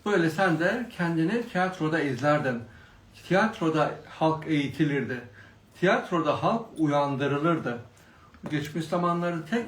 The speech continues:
en önemli eğitim alanları, e, gidin bakın mesela, e, Efes'te, Selçuk Efes'te veya ona benzer tarihi yerlerde hep bir halkın, e, izleyeceği ve eğitim görebileceği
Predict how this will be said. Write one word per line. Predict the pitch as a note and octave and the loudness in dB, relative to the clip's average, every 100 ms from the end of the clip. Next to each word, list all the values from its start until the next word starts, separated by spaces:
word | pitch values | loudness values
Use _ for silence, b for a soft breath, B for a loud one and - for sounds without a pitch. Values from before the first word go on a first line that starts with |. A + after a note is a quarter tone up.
| - F3 | -8 -4
en | F#3 F#3+ | -2 -2
önemli | E3+ D3+ C#3 C3+ B2+ B B B - | 0 0 0 -4 -6 B B B -6
eğitim | D#3+ D#3 D3+ - G3+ | 0 2 2 0 0
alanları, | C#3 C#3 C3+ C3+ D#3 A3 C4+ - B B B B - | 0 0 0 0 0 0 0 -6 B B B B -8
e, | C3+ C3+ C3+ C#3 C#3 D3+ C3 - D#3+ A#2+ - - - | -6 -4 -2 -2 -2 -4 -6 -10 -12 -12 -16 -16 -2
gidin | E3+ F3+ D#3 | 0 2 2
bakın | F3 - D#3+ C#3+ | 0 0 -2 -2
mesela, | C3+ D3+ C3+ C3 - D#3 C3+ - | -4 -2 0 -2 -4 -8 -8 -6
e, | E3+ | -4
Efes'te, | D#3 D3+ C3+ - C#3 | -2 0 -2 -2 -4
Selçuk | - D#3+ D3+ D#3+ - | -2 -2 -2 -4 -6
Efes'te | D3+ D#3+ C3+ A2+ C#3 C3 B2+ B B B B D3+ | -6 -2 -4 -2 0 -2 -2 B B B B 0
veya | D#3 D#3+ | 2 2
ona | D#3 D#3 E3 D#3 | 2 2 2 2
benzer | D3 C#3 C#3+ C#3 | 0 0 -2 0
tarihi | D#3 D3+ D#3 D#3 | 2 4 4 4
yerlerde | C#3+ C#3 C3+ C3+ F#3+ A3 - B B - | 4 2 0 0 -2 -4 -6 B B -2
hep | A3 B3 - | 0 0 0
bir | F#3 A3 A3+ - B B B | 0 0 -2 -10 B B B
halkın, | - F3 F3+ F3 - G#3 G#3 D#3 | 0 4 4 2 0 0 0 -2
e, | D3+ C#3+ C#3+ C#3 C3+ | 0 0 0 0 0
izleyeceği | E3 D#3 C#3+ E3+ E3 D#3 D#3 C#3+ | 0 -4 2 2 4 2 0 0
ve | D3 | 0
eğitim | D3+ D#3 - D#3+ | 2 2 2 0
görebileceği | D3+ C#3 B2+ C3 A#2 E3+ A3+ | 0 0 -2 -4 -2 -2 -2